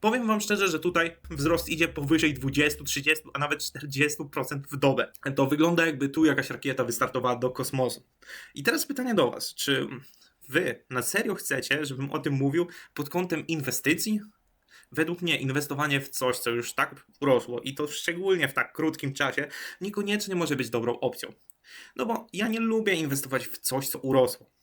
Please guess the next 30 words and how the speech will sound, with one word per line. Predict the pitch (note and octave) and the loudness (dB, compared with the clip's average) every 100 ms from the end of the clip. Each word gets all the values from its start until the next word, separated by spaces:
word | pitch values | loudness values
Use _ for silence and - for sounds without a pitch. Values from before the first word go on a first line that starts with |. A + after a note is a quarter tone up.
| _ _ _ _ | _ _ _ _
Częściej | - C#3+ - D3+ E3 C#3+ | -2 0 2 2 2 0
lubię | C3 B2 C3 | -6 -4 -4
inwestować | C#3 C3 B2+ B2+ B2+ C3 _ | -4 -4 -4 -2 -4 -4 _
bardziej | C#3 C#3 C#3 | 0 0 -2
spekulacyjnie, | C3+ C3+ - D3+ - C3+ A#2+ A2+ - - - _ | -4 -6 -4 -2 2 2 2 -6 -16 -18 -18 _
w | - - | -16 -10
itemy, | C#3 C3 D3+ | -2 -2 -2
które | D3 - D#3 D3 | -4 -4 -4 -2
dopiero | D#3 D#3+ - D#3+ E3 | -4 -4 -2 0 0
są | - C#3+ C#3+ | 0 -2 -4
przed | C#3 B2+ C3+ - B2 | -6 -10 -14 -18 -8
wzrostami. | - C#3 B2+ - C3 A#2 - _ _ - - | -4 -2 -2 -2 -2 -2 -12 _ _ -20 -10
Ja | B2+ C3+ | -4 -2
wiem, | E3+ E3+ E3 - - | 0 -2 -4 -12 -6
że | A#2 | -4
czasami | C3 B2+ B2 A#2+ | -2 -2 -2 0
za | A#2+ | 0
jakość | B2 C3 C3 B2 A#2+ | 2 2 0 -2 -10
oczywiście | A#2 A#2 A#2 B2+ | -10 -8 -8 -8
trzeba | - A#2 | -2 -2
zapłacić | A#2+ C3+ D3 C3+ C#3 - - - | -2 0 0 2 -2 -8 -18 -10
i | - | -4
prawdopodobnie, | - C4+ A3+ A3 A3 G#3 F#3+ | -2 -2 0 0 0 0 -2
jeżeli | - C#3 D#3 C#3+ | 0 0 0 -4
tu | - D3+ D#3 C3 | 0 2 2 0
zainwestujecie | C3 C3+ C3 - C3+ C#3 | -2 -2 -2 0 0 2
jakoś | B2 F3 | 0 -2
długoterminowo | C3+ C3 B2+ B2 C#3+ D3+ A#2 - - - | -2 0 0 2 4 4 2 -8 -20 -8
i | D#3+ | -4
nagle | F#3+ F3 E3 D#3 | 0 2 2 2